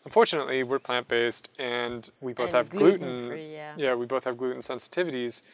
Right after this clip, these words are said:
Speaker 1: So we had to bring all our own food, hence why our backpacks were so heavy. So at the end of the day, after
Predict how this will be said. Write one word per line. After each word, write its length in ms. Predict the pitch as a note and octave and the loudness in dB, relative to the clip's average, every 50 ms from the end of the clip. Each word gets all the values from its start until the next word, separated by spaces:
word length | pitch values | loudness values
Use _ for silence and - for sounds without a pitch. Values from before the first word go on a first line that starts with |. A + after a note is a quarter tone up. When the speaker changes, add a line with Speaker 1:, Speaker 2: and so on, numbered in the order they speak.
| - - - - _ _ | -20 -20 -20 -20 _ _
Speaker 1:
So 160 | - - D#3 C#3+ | -2 0 2 2
we 120 | C3+ D3+ | 4 4
had 100 | D#3+ D3+ | 4 4
to 60 | B2+ | 2
bring 180 | A#2 C3 C3 B2+ | 0 -2 0 2
all 160 | B2+ B2 A#2 | 2 2 2
our 100 | A#2 A2+ | 2 2
own 120 | A2+ A2 G#2+ | 0 -2 -4
food, 400 | - - F3+ F3 C#3 B2 A#2+ A#2+ | -2 2 4 4 4 2 0 -4
hence 320 | - B2 A#2+ A#2 - - | -6 -8 -6 -6 -6 -4
why 140 | A#2+ A#2+ B2+ | -2 0 0
our 140 | C3 B2+ B2 | 0 0 0
backpacks 460 | - B2+ C3 - - - B2+ - - | -2 -2 -2 -4 -6 -8 -8 -8 -10
were 80 | B2+ | -10
so 180 | B2 - C3+ A#2+ | -8 -6 -6 -6
heavy. 300 | G#2+ A2 B2 D3 D3+ - - _ - - - _ | -6 -8 -8 -8 -10 -14 -16 _ -20 -20 -20 _
So 220 | - - - D#3 D3+ | -4 4 6 8 8
at 80 | D3+ | 8
the 80 | - E3+ | 6 2
end 140 | F3+ A3 A#3 | 0 2 2
of 60 | F3+ | 2
the 60 | D3 | 2
day, 280 | C3 C3 A#2+ A#2+ A#2+ A#2+ | 4 4 4 4 4 4
after 540 | - C#3 C#3 - - - C3 B2+ B2+ B2 | 4 4 2 2 2 0 0 0 0 -2